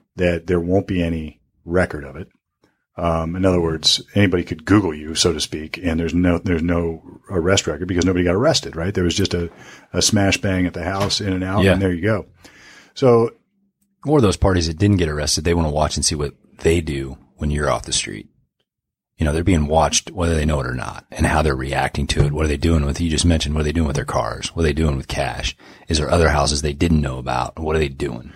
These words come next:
Speaker 1: So
Speaker 2: You
Speaker 1: you,
Speaker 2: know what I mean?
Speaker 1: you, you brought up the, you brought up the A number one point or goal, cash, right?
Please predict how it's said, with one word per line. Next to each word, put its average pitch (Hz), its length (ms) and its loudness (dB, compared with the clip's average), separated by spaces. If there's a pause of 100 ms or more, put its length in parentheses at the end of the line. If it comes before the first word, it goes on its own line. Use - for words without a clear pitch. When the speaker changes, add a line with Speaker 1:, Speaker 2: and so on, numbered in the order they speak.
(140)
Speaker 1:
So - 120 -8
Speaker 2:
You 107 60 4
Speaker 1:
you, 117 60 2
Speaker 2:
know - 40 -4
what 76 40 -2
I - 40 4
mean? 123 100 6
Speaker 1:
you, 139 60 -4
you 127 60 2
brought 104 300 4
up - 80 -4
the, 85 180 -4
you 139 80 -6
brought 135 240 4
up - 80 2
the 98 220 -4 (100)
A 113 180 2
number 101 300 0
one 90 460 -2 (160)
point 82 420 -8 (880)
or 87 280 -4 (100)
goal, 90 360 2 (640)
cash, - 400 -18 (360)
right? 78 180 -12